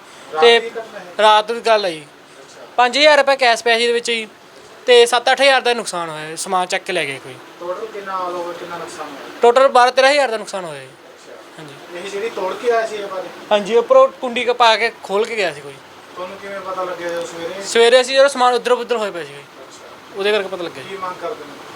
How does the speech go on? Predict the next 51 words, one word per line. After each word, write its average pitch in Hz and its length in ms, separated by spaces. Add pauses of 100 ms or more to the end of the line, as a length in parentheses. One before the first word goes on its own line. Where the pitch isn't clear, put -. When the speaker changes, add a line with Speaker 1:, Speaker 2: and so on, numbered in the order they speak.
(640)
Speaker 2:
ਵੀ 214 160
ਉਹ 294 180
ਸਮਾਨ 262 320
ਸਾਰਾ 269 160
ਵਾਪਸ 240 300
ਆ 220 60
ਜਾਏ 208 100
ਸਾਡਾ। 202 220
Speaker 1:
ਕੀ 196 60 (2250)
ਨਾਮ 220 240
ਹੈ 190 80
ਜੀ? - 100 (440)
Speaker 2:
ਮੇਰਾ 233 180
ਨਾਮ 262 160
ਰੋਹਿਤ 214 200
ਕੁਮਾਰ 208 260
ਹੈ 175 60
ਵੀਰੇ। 165 200 (520)
Speaker 1:
ਰੋਹਿਤ 202 340
ਜੀ, 247 80
ਜਿਹੜੀ 240 300
ਚੋਰੀ 202 120
ਹੋਈ 202 260
ਹੈ, 208 140
ਕਿੰਨੇ 208 220
ਦੀ 214 80 (100)
ਚੋਰੀ 185 280
ਹੈ, 208 60
ਕਿਵੇਂ 214 320
ਚੋਰੀ 180 180
ਹੋਈ 147 80
ਹੈ? - 680
Speaker 2:
ਇੱਧਰੋਂ 302 320
ਰਾਤ 277 260
ਨੂੰ, 285 100
ਅਹ, 254 340
ਸਾਢੇ 254 240
ਕੁ 277 60
ਢਾਈ 294 160
ਵਜੇ 247 220
ਆਏ 202 120
ਸੀਗੇ, 175 240
ਇੱਧਰੋਂ 175 260
ਆਏ 175 120
ਸੀਗੇ 156 200
ਜੀ। 156 100 (400)
Speaker 1:
ਰਾਤ 156 80
Speaker 2:
ਤੇ 233 180
Speaker 1:
ਦੀ 226 100
ਘਟਨਾ 220 300
ਹੈ? 175 60